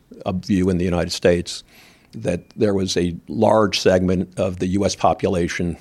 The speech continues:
that wasn't finding a news service, you know, that spoke to them. That is a legitimate news service, but still, you know, spoke to them.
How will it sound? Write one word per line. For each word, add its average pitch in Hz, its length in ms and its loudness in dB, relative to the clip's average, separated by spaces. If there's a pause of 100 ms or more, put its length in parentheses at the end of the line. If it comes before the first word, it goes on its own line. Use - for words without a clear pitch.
that - 120 -4
wasn't 117 360 2
finding 104 340 4
a 101 40 4
news 110 380 6
service, 98 640 2 (140)
you 117 160 -2
know, 92 100 0
that 92 160 0
spoke - 360 -2
to - 140 -6
them. 87 280 -8 (180)
That - 100 0
is 123 120 2
a - 20 6
legitimate 131 460 4
news 123 200 4
service, 104 360 2
but 95 120 -2
still, 95 460 0
you - 80 -8
know, 92 80 -4
spoke 92 400 -10
to - 340 -8
them. 90 280 -6